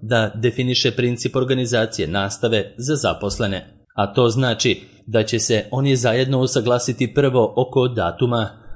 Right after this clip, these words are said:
kada će korporativna obuka početi, a zatim i oko termina u kojima će radnici pohađati predavanja.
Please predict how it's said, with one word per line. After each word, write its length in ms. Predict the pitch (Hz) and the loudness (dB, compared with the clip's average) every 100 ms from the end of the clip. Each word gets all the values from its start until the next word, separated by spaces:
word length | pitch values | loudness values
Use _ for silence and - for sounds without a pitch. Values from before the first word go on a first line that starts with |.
| - | 0
kada 200 | 139 139 | 2 2
će 140 | 135 | 2
korporativna 720 | 135 131 123 131 123 131 127 110 | 2 2 2 2 2 2 0 0
obuka 260 | 120 123 - | 2 0 2
početi, 680 | 101 - 110 110 98 - - | 0 0 -2 -4 -6 -16 -8
a 140 | 113 | -6
zatim 500 | 107 120 - 123 104 - | 0 -2 0 -2 -2 0
i 140 | 131 | 2
oko 240 | 120 135 | 2 2
termina 400 | 120 120 120 123 | 0 0 0 0
u 100 | 123 | 0
kojima 320 | 117 120 120 123 | 0 0 0 -4
će 180 | 127 | -2
radnici 460 | 90 76 90 107 - | 0 -2 -2 -2 -2
pohađati 560 | 156 143 101 107 110 - | -2 0 -2 0 -2 0
predavanja. 580 | 135 120 80 95 92 | 2 2 2 0 -4